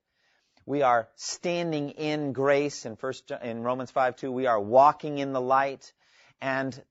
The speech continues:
in both cases there's this purification, the blood of Jesus cleansing us from every sin. And that's a beautiful thing, isn't it? Uh, we are just so thoroughly and completely loved, and thoroughly and completely cleansed,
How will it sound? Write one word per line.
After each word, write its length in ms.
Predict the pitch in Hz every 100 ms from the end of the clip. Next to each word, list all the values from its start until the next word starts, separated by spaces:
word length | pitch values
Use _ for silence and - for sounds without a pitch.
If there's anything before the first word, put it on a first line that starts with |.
| _ -
in 180 | 131 120
both 260 | 160 175
cases 380 | - 151 - 107
there's 220 | 123 113
this 180 | 117 - -
purification, 920 | - 170 156 135 135 - 135 - 98
the 80 | 101
blood 320 | 127 143 139
of 120 | 117
Jesus 400 | 135 135 107 -
cleansing 640 | - - 147 143 113 104
us 120 | 87 -
from 160 | 101
every 260 | 98 92 92
sin. 360 | - 92 73 - _ _ _ 139
And 80 |
that's 140 | 156 135
a 60 |
beautiful 320 | 117 127 117 107
thing, 260 | 123 92
isn't 240 | 90 80 67
it? 100 | _ _ _ _ _ _ -
Uh, 200 | 101 101
we 160 | 120 131
are 80 |
just 240 | 117 123 -
so 180 | 143 120
thoroughly 680 | - - 160 151 147 143 135
and 140 | 120
completely 560 | 113 - - 117 98 90
loved, 480 | 87 78 69 _ _ _ _ _ _ _ 95
and 80 |
thoroughly 540 | - - 156 160 151 143
and 80 | 127
completely 540 | 135 - 131 - 107
cleansed, 600 | - 101 78 67 -